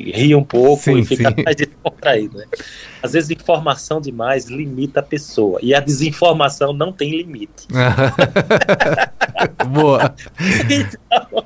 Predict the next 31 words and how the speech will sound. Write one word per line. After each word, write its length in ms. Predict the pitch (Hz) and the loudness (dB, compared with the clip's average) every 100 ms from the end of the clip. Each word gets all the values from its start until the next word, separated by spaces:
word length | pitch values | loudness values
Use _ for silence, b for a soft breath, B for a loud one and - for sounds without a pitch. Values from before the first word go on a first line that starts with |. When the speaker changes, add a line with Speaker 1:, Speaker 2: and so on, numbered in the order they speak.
| _ B - | _ B -6
Speaker 1:
a 100 | 190 | -4
desinformação 880 | 180 180 285 - 190 180 165 151 170 | -4 -4 -4 -2 -2 0 -2 -2 -4
não 160 | 175 | -4
tem 140 | 175 175 | -4 -6
limite. 360 | 175 147 104 135 | -6 -8 -10 -2
Então, 200 | 156 147 | 2 4
aí 200 | 160 175 | 6 4
onde 160 | 175 | 4
tá 140 | 170 147 | 2 0
o 60 | |
problema. 400 | 147 147 113 92 - B B B B B | 2 0 -2 -10 -12 B B B B B
Então, 280 | 160 170 165 | -2 0 -2
se 400 | - - 262 302 | -6 -4 0 0
caso 540 | - 170 160 120 123 | 2 2 2 0 -4
vem 240 | 113 202 214 | -8 -2 -2
aquela 360 | - 175 147 | -2 -2 -4
chave, 600 | 147 - 175 165 143 123 | -6 -4 0 0 0 -4
aquele 320 | 139 - 147 143 _ | -12 -8 -10 -10 _
kit, 360 | 180 180 156 143 | -8 -8 -8 -12
aquela 300 | 139 123 107 | -8 -8 -8
coisa, 440 | - 147 147 123 - B B B B | -4 0 0 -2 -8 B B B B
se 380 | - - - 277 | -16 -12 -2 0
você 360 | 247 226 - 180 | 2 0 -2 0
detém 600 | 143 - 151 156 131 - - | -2 -2 -4 -4 -6 -12 -10
a 100 | 117 | -10
informação, 880 | 110 120 104 98 - 131 131 104 - B B B B _ | -4 -2 -2 -6 -2 2 2 0 -10 B B B B _
você 240 | 120 131 160 | -6 -2 -2
vai 120 | 147 | -2
ser 140 | 139 131 | -2 -2
mais 220 | 127 117 | -2 -4
coerente. 720 | - 135 135 95 - - | 0 2 2 -4 -12 -20